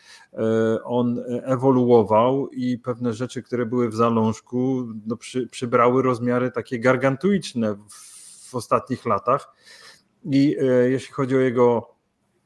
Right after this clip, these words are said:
nonszalancki stosunek do przepisów prawa, to on po prostu tylko rósł, prawda? Aż do, aż do zdewastowania, e, Trybunału Konstytucyjnego włącznie. I teraz, co się wobec tego będzie działo przez te najbliższe dni,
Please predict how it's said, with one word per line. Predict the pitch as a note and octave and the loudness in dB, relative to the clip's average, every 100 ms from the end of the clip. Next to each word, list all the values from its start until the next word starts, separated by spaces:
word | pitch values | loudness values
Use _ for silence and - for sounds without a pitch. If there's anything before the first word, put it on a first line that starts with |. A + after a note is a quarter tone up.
| _ _ - | _ _ -10
nonszalancki | G#2+ B2 A#2+ C#3 C3 B2+ - B2 | -2 -2 0 2 4 2 -2 -10
stosunek | - B2+ C#3 B2+ G#2+ | -8 -6 -4 -4 -2
do | A#2 | -4
przepisów | - A2+ A#2+ - A2 | -4 -12 -12 -14 -8
prawa, | C3 G#2 G#2 A#2+ | -2 0 2 0
to | B2 | 0
on | A#2+ A#2+ | -2 -2
po | C3 | -6
prostu | A#2+ A#2 - | -6 -8 -8
tylko | G#2+ A2+ C#3 | -10 2 6
rósł, | F#3+ C#3+ A2+ F#2 - | 8 6 2 -4 -4
prawda? | G#2+ G#2 G2+ A#2+ D3 - _ _ - - _ _ | -4 -2 0 -2 -4 -12 _ _ -20 -20 _ _
Aż | A#2 A2+ | -4 -2
do, | C3 B2 A#2+ A2 | 0 2 2 -2
aż | B2+ A#2 | -6 -4
do | A#2 A#2 | -2 -2
zdewastowania, | G#2 A#2 A2+ - A2 A2+ A2+ A2+ A2+ | -4 -4 -6 -6 -6 -4 -4 -4 -6
e, | A#2 G#2+ | -6 -8
Trybunału | A#2 A2 A#2 G#2+ F#2+ | -8 -6 -2 -2 -4
Konstytucyjnego | A2+ G#2 G#2+ - G#2+ A2+ A2 G#2 | -8 -12 -14 -18 -12 -6 -6 -4
włącznie. | F#2+ G2 F#2 - G#2 | -8 -10 -12 -14 -16
I | - A#2 | -12 -10
teraz, | - B2 C3 A2+ - _ _ _ | -4 -2 -2 -4 -12 _ _ _
co | - C3+ | -2 -2
się | D#3+ | 0
wobec | C#3+ C3+ B2 | 0 -2 -2
tego | - B2 | -2 -2
będzie | A#2+ A#2+ A#2 | 0 -2 -2
działo | G#2+ A#2+ A2+ G#2 | 0 2 2 0
przez | - G#2 | -4 -14
te | - A2 | -8 -4
najbliższe | A2 G#2 A2 - A2+ | -4 -4 -8 -6 -6
dni, | G2+ G2+ G2+ A2 | -6 -4 -2 -2